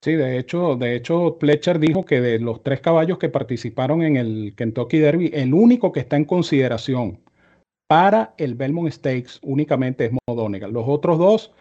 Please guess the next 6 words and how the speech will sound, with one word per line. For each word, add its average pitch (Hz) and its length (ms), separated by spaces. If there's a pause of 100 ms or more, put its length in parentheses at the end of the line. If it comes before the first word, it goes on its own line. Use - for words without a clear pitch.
(400)
a 110 120
descansar, 117 680
tanto 113 840
Charget 185 600
como, 147 440
eh, 110 840